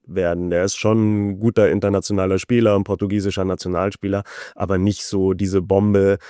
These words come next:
in der Harry Kane-Liga oder in der Florian Wirtz-Liga, wo man sagt, okay, da muss man die hundert Millionen knacken. Also ich glaube aber auch, dass das viel Gepoker sein kann. Bei Milan hat man jetzt einen neuen Trainer, einen neuen Sportdirektor mit Iglitare.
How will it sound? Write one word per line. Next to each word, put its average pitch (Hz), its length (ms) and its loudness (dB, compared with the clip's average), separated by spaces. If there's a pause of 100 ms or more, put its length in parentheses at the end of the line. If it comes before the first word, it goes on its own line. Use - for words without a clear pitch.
(180)
in 104 180 0
der 95 160 2
Harry 92 240 0
Kane-Liga 95 960 0
oder 87 340 0
in 95 120 -2
der 92 180 0
Florian 95 500 -2
Wirtz-Liga, 92 580 -2
wo 90 80 -4
man 90 140 -4
sagt, 87 220 -6
okay, 95 220 -4
da 92 100 -2
muss 92 220 -4
man 87 120 -4
die 90 80 -4
hundert 90 280 -6
Millionen 90 420 -4
knacken. 87 400 -8 (340)
Also 90 200 -4
ich 90 180 -8
glaube 104 420 4
aber 98 220 4
auch, 98 160 2
dass 104 200 -4
das - 200 -4
viel 107 400 -2
Gepoker 107 480 0
sein 101 300 2
kann. 101 640 -4
Bei 101 100 0
Milan 104 300 0
hat 98 140 -4
man 104 80 0
jetzt 101 140 -4
einen 107 80 -2
neuen 104 220 0
Trainer, 104 380 0
einen 101 100 -2
neuen 104 260 0
Sportdirektor 101 800 -4
mit 98 200 -4
Iglitare. 98 640 -2